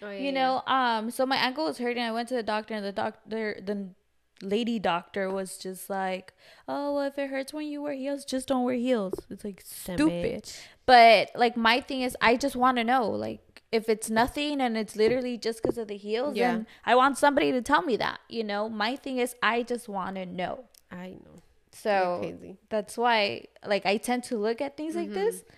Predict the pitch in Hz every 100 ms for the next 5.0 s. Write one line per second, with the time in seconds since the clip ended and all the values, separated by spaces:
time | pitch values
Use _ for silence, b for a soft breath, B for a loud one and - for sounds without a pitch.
0 | b b 240 - 220 240 247 226 233 226
1 | 254 240 - 262 226 190 185 - 156 202
2 | 190 175 - - - 214 214 214 175 165
3 | 240 311 202 _ _ _ _ _ - 208
4 | 208 202 - - 208 202 202 214 294 302